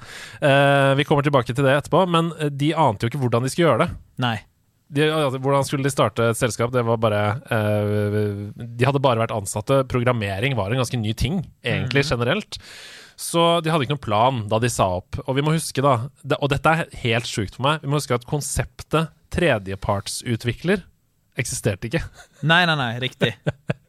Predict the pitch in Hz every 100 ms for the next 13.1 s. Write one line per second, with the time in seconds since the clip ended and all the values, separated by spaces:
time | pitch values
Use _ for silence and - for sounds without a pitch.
0 | _ - - - - - - 196 175 185
1 | 208 208 226 190 165 185 160 120 120 139
2 | 147 127 - 104 139 147 143 113 117 110
3 | 110 - _ _ _ _ - 131 117 123
4 | 120 120 101 117 110 98 - - - _
5 | _ _ _ _ 135 135 127 120 123 127
6 | 120 - 110 - 120 110 104 110 123 104
7 | 101 107 104 113 - - 180 160 156 123
8 | 127 123 143 160 175 120 - 156 - 151
9 | 110 104 131 110 98 107 113 - 202 294
10 | - 143 135 135 143 160 120 104 120 -
11 | 110 123 120 101 110 107 92 92 - -
12 | 120 - 123 - - 127 127 127 131 139